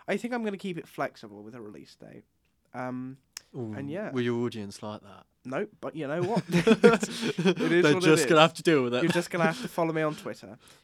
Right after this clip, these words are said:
Speaker 1: It's just at ha-, at Harry and Guest on Twitter,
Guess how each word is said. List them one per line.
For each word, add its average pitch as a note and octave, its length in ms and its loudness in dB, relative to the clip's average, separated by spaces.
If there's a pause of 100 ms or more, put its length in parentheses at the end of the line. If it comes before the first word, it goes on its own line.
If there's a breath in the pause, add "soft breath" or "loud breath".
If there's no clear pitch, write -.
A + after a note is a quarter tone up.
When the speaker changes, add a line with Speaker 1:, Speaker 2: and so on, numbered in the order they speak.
(100)
Speaker 1:
It's - 120 -18
just F#3 220 4 (100)
at D3 140 4
ha-, - 260 0
at E3+ 220 4
Harry E3 300 4
and D#3+ 120 -2
Guest G#3 320 -2
on D3+ 140 -2
Twitter, F3+ 340 -6